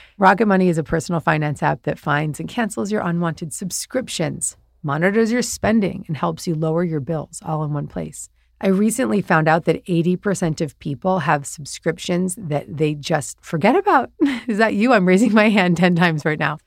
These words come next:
So if you don't know exactly where your money is going, then you need Rocket Money. <laughs> Rocket Money will help you find those forgotten subscriptions, and you can finally, once and for all, just stop paying for things that you don't want.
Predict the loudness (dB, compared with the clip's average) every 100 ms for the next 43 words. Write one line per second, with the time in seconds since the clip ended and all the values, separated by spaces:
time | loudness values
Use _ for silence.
0 | _ -6 4 4 4 -2 -2 -2 -2 -6
1 | -2 4 4 4 2 4 2 2 -2 -2
2 | -2 -2 -2 -2 -6 -6 -4 -2 -2 -4
3 | -6 -4 0 0 4 4 4 0 0 -2
4 | -6 _ _ -20 -20 -2 0 2 2 2
5 | 2 2 0 0 -2 -2 0 0 -2 -4
6 | -8 -2 -2 -2 -6 -8 -10 -10 -8 -4
7 | -2 -2 -4 -6 -10 -2 -2 0 -2 -2
8 | -4 -4 -6 -2 2 2 0 -6 -4 -4
9 | -4 -6 -4 -4 -6 -2 -2 -4 -6 -2
10 | -2 -2 -4 -4 -2 0 -2